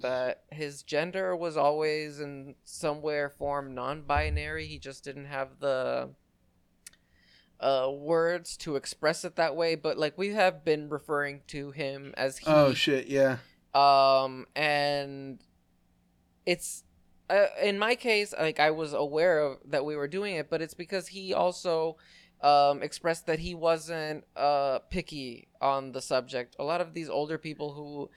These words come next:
Speaker 1: who are kind of coming into this non-binary an-, identity have, like,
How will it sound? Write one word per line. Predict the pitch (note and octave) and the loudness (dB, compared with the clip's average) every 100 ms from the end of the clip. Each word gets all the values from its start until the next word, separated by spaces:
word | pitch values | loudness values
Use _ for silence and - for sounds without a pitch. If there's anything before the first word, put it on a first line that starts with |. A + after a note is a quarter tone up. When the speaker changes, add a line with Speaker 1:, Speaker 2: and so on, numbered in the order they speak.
| _ _ - | _ _ -6
Speaker 1:
who | E3 | -4
are | D3+ | -2
kind | F#3+ D3+ D3 | -2 -4 -4
of | C3+ | -8
coming | - D3 D3+ | -6 -4 -4
into | C#3+ C#3+ E3 | -8 -8 -10
this | C3+ C#3+ - | -6 -6 -8
non-binary | C#3 C3+ C#3 C#3 C3+ C#3 C3+ C#3 C#3 C3+ | -6 -4 -2 -2 0 0 -4 -6 -4 -4
an-, | A2+ C3+ - | -4 -6 -4
identity | C#3+ C#3 C#3 C#3 D#3 C#3+ C#3 C3+ C3 - - | -4 0 -2 -2 -8 -12 -12 -10 -8 -8 -4
have, | D3 B2+ | -4 -2
like, | C3+ C3 | -4 -6